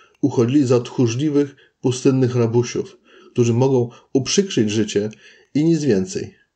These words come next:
Ani Rzymianie, ani Persowie nie przewidzieli, jakie moce wydobędzie z tych pustynnych rabusiów nowa religia, którą pierwotnie Rzymianie postrzegali jako kolejną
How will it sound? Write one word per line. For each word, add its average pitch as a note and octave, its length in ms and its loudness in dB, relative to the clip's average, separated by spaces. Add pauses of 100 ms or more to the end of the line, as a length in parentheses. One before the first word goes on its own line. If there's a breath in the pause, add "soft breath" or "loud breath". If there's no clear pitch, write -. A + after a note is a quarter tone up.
(200)
Ani D3 280 0
Rzymianie, B2+ 600 -2 (100)
ani B2+ 260 0
Persowie B2 600 -4 (380 soft breath)
nie B2 120 0
przewidzieli, A#2 800 0
jakie A#2 300 -2
moce B2 440 -2 (400 soft breath)
wydobędzie A#2 560 2
z - 60 -10
tych - 200 -8
pustynnych A2+ 680 -2 (260 soft breath)
rabusiów G#2+ 540 -2
nowa G#2+ 260 0
religia, G2 520 -4 (320 soft breath)
którą B2 240 0
pierwotnie C#3 560 0
Rzymianie B2+ 560 -2 (320 loud breath)
postrzegali C3+ 840 -2
jako B2+ 280 -2
kolejną C#3 640 2